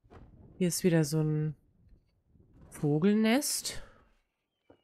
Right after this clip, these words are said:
Und hier sind überall diese kleinen Bötchen. Hier ist auch wieder eins.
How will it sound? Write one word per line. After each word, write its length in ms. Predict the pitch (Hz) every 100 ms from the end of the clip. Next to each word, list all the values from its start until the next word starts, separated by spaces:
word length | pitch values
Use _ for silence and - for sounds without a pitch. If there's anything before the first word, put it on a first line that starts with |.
| _ _ _ _ _
Und 200 | 208 226
hier 180 | 262 214
sind 240 | 196 185
überall 560 | - 226 233 185 196 202
diese 260 | 185 185
kleinen 540 | - - 175 208 208 156
Bötchen. 840 | 160 175 196 - - 151 196 294 - - - - - - _ _ _ - - - - - _ _ _ _ _ - _ _ _ _ _ _ _ _ _ _ _ _ _ _ _ _
Hier 100 | -
ist 260 | 160 - -
auch 220 | - -
wieder 220 | 247 240
eins. 600 | - 214 214 220 - -